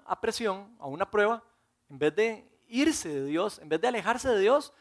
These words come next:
la misma presión los empuja a Dios. La misma presión nos empuja y nos, y nos pone ante Él a decirle, "Abba, Padre,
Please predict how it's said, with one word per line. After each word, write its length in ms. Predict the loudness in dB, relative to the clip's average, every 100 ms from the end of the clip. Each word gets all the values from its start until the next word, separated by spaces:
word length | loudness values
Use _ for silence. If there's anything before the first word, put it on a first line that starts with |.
| _
la 160 | 4 4
misma 360 | 4 2 2
presión 400 | 0 -2 0 -2
los 100 | -2
empuja 360 | -6 -4 -2 -2
a 20 |
Dios. 400 | -2 -6 -12 -16 _ _ _ _ _
La 120 | -2 0
misma 300 | 2 4 4
presión 380 | 2 2 0 0 -10 _ _ -2
nos 180 | 2 2
empuja 680 | 2 8 8 8 2 0 -6
y 80 | -6
nos, 260 | -4 -6 _ -20 _ _ _
y 80 | -4
nos 160 | -4
pone 240 | 2 4 4
ante 240 | 2 4
Él 100 | 6
a 60 | 4
decirle, 460 | 2 0 -2 0
"Abba, 340 | 4 6 6 6
Padre, 420 | 2 2 0 -6